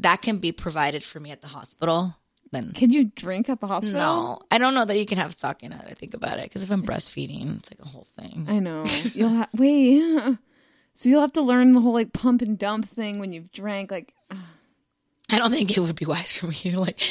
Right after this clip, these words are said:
Speaker 1: have my babies
Speaker 2: No,
Speaker 1: and
Speaker 2: no,
Speaker 1: then,
Speaker 2: I don't mean immediately.
Speaker 1: and then, like, have to, I'm like, "Sorry, I'm gonna have to
Speaker 2: <laughs>
Speaker 1: dump this <laughs> first
Speaker 2: Hey, Doc.
Speaker 1: batch of milk because I'm an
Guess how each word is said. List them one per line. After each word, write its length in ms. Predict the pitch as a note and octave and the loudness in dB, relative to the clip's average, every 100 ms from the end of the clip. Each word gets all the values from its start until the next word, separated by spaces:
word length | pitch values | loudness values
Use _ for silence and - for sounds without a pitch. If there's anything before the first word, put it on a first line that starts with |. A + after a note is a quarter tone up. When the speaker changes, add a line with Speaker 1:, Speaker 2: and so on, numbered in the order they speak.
| - - | -6 -2
Speaker 1:
have 260 | - F#3 | -2 0
my 120 | D#3+ D#3+ | 0 2
babies 300 | F#3+ G3 E4+ | 2 4 6
Speaker 2:
No, 80 | E4+ | 8
Speaker 1:
and 80 | |
Speaker 2:
no, 60 | D#4+ | 8
Speaker 1:
then, 160 | D#4+ E4 | 8 8
Speaker 2:
I 60 | |
don't 180 | G#4 E4 | 6 6
mean 160 | F#4+ C#4+ | 6 6
immediately. 460 | A3 A#3 C#4 - D#4 | 6 6 4 2 2
Speaker 1:
and 60 | |
then, 160 | D4 D4 | 2 4
like, 220 | - E4 | 2 4
have 240 | E4 C4 B3+ | 6 4 4
to, 200 | E4+ F4+ - | 2 2 0
I'm 100 | A3 | 0
like, 180 | G#3+ | 0
"Sorry, 680 | - - - D4+ C#4+ C4+ A#3+ | -2 -2 4 6 8 8 6
I'm 80 | A#3+ | 6
gonna 100 | C4+ C4 | 4 2
have 100 | A#3 | 0
to 60 | |
Speaker 2:
<laughs> 180 | G#3 G#3 | -6 4
Speaker 1:
dump 280 | A#3+ A#3 A#3+ | 6 6 4
this 320 | A3 A#3+ - | 4 4 2
<laughs> 760 | E4 - - - F#4 A#4+ - - | -2 -4 -6 0 0 0 -6 0
first 680 | D#4 G#4 F#4+ - - - - | 4 4 0 -6 -16 -16 2
Speaker 2:
Hey, 220 | - C#4+ | 6 6
Doc. 260 | C4 - C#4+ | 6 10 12
Speaker 1:
batch 300 | C#4 C#4 - | 12 8 6
of 160 | B3+ B3 | 2 4
milk 460 | C4 B3 B3 - | 4 4 2 -2
because 300 | C#4 C4 C4+ | -4 0 2
I'm 160 | B3+ A#3 | 2 0
an 140 | A3+ | -2